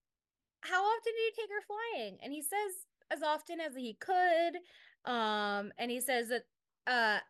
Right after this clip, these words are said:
he could have been in love with A-, could have been in love with Allie if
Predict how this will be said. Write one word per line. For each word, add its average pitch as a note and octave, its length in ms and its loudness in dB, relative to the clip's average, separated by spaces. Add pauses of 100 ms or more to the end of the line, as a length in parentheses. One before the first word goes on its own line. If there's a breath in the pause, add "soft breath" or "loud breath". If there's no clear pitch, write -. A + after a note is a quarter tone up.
(680)
he F4 200 -6
could G#4 180 0
have G4+ 100 -2
been F4 100 -2
in C#4 120 -2
love A3+ 260 0
with A3 200 -6
A-, - 1120 -10
could G#4+ 160 0
have G#4+ 100 0
been F#4+ 100 0
in D4+ 140 -2
love B3 180 0
with A#3 120 -4
Allie G#3+ 680 0
if A3+ 260 0